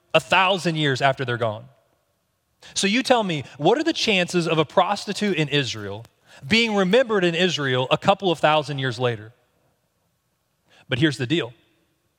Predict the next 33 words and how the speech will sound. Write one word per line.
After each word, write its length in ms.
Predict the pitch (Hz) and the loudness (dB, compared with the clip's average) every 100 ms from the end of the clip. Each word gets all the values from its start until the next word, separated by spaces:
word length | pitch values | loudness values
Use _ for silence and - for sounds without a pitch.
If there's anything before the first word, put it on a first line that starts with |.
| _ _ _ _ - | _ _ _ _ -8
Six 320 | - 202 202 | 0 0 0
thousand 500 | - 170 165 156 160 | 2 4 2 0 -2
one 160 | 147 175 | 0 0
hundred 300 | 175 175 170 | 0 0 0
and 100 | 135 | -2
sixty-eight 540 | - 175 - 165 156 | -2 -4 -2 0 0
miles 360 | 143 147 147 143 | 2 0 2 0
away 300 | 139 147 147 | 0 2 0
from 180 | 143 135 | -2 0
where 200 | 139 143 | 0 0
this 160 | 143 | 0
happened, 500 | 139 120 - 107 113 - _ - | 2 0 -2 -12 -16 -20 _ 2
and 140 | 175 | 2
approximately 720 | 143 - 180 190 - 170 170 160 - | 2 2 2 2 -4 -2 0 0 -4
one 240 | 143 185 202 | 0 0 2
thousand 460 | 170 170 156 147 | 2 2 -2 0
nine 240 | 151 180 180 | 2 0 0
hundred 320 | 180 165 151 | 0 0 -2
and 100 | 143 | 0
eighty-nine 440 | 160 165 156 143 123 | 0 2 0 -2 -2
years 300 | 180 226 170 | -2 -2 2
after 320 | 135 - 113 | 0 0 -4
it 60 | 110 | 0
happened, 420 | 107 107 110 110 _ - - | 0 -2 -10 -12 _ -20 -12
this 280 | 123 214 - | 0 0 0
prediction 600 | - 240 180 - 185 160 | -4 0 0 0 -2 0
again 480 | 143 113 156 165 | -2 0 -2 -2
comes 340 | 165 160 143 135 | -2 -2 -2 -4
true 460 | - 143 135 127 - | -4 -4 -4 -4 -8
today. 440 | - 123 113 92 101 _ _ _ _ _ _ _ _ | -4 -2 -2 -6 -16 _ _ _ _ _ _ _ _
This 360 | 127 202 247 - | 0 0 0 -8
prediction, 600 | - 233 185 - 135 117 | -2 0 0 -2 -6 0
this 240 | 170 170 | 0 0